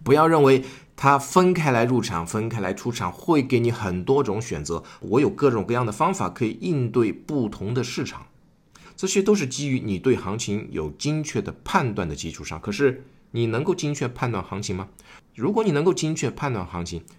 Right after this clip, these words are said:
只需要去简单的买入股票就可以了。所以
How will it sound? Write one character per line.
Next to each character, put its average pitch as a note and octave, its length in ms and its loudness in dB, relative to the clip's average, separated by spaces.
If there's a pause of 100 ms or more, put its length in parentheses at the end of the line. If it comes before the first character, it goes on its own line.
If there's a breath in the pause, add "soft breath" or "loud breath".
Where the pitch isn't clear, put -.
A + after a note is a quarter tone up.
只 F2 280 -8
需 - 200 -6
要 D3 160 0
去 A2+ 460 -6
简 E2 320 -4
单 C3+ 260 -4
的 B2 80 -2
买 D#2+ 180 -6
入 F2 120 -8
股 D#2 160 -12
票 F#2+ 160 -8
就 D2+ 100 -10
可 C#2+ 200 -10
以 C2+ 40 -6
了。 - 160 -14 (720)
所 A#3+ 220 2
以 A#3+ 180 -2